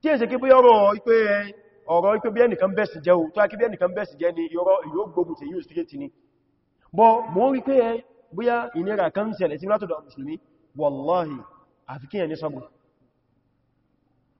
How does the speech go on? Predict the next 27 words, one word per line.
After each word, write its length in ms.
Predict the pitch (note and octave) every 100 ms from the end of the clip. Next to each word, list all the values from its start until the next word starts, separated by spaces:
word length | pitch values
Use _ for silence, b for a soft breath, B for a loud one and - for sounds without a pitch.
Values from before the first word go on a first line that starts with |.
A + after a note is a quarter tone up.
| -
Kó 60 | C4
wá 100 | C#4+
mọ̀ 140 | C4 G3+
wípé, 260 | A#3+ B3 B3
ẹ, 380 | G3+ F#3 D3 A#2+ _ _ _ _ _ _
ẹ̀ṣẹ̀ 320 | E3+ E3+ G3+ F#3
mi 80 | B3+
náà 180 | A#3 G3+
pọ̀, 380 | G#3 F#3 E3+ - _ _ _ _ _ _ _ _ _ _ _ -
wá 120 | B3+
ronú 260 | C4 B3 B3+
pé, 240 | C4+ C4 - - _ _ _ _ E3
wá 160 | A#3 C4
ro-, 160 | A#3+ A#3+ -
kàn 140 | F3+
ronú 220 | G3 C4 C4+
ìsìn, 300 | F#3+ - G3
ìsìn 220 | E3+ F#3
last 220 | F#3 - E3+
week, 200 | C#3+ - - _ _ _ _ _
wá 120 | F#3 A#3+ A#3+
count 280 | A3+ C4 A#3+
àwọn 220 | E3 E3
ẹ̀ṣẹ̀ 180 | D#3+ D#3+
tó 60 | E3+
ti 80 | D3
ṣe. 160 | D3+